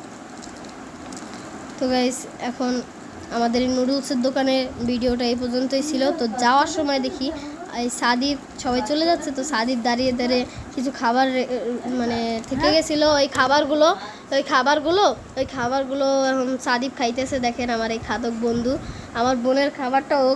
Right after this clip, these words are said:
খেয়ে ফেলতেছে, দেখেন। তো গাইস, এখন আমরা চলে যাচ্ছি, এখন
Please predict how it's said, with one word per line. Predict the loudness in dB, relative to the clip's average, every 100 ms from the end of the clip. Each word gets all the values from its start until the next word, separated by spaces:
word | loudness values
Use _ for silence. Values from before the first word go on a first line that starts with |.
| 0
খেয়ে | -4 -2
ফেলতেছে, | -6 -8 -10 -8 -8
দেখেন। | -8 -8 -12 -14 -18 -16 -16 -16 -14 -14 -14 -14 -14 -14 -8 -2
তো | 2
গাইস, | 4 4
এখন | 2 2
আমরা | 2 0 2
চলে | 4 4
যাচ্ছি, | 2 0 -4 -4 -6 -6
এখন | -4